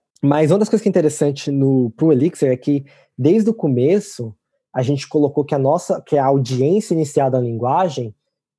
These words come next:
era o mercado americano. Porque a gente,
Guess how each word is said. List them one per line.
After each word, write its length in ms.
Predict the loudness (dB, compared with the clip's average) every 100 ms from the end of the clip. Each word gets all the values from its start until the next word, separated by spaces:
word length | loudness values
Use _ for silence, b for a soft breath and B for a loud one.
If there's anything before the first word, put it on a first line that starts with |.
| _
era 480 | 0 2 2 2 0 2
o 40 |
mercado 380 | 2 2 0 0
americano. 640 | 2 2 2 0 0 -8 -14 _ _ _ _ _ _ 0
Porque 960 | 0 2 2 4 4 4 4 2 -2 -2
a 140 | -2
gente, 640 | 0 0 0 0 2 0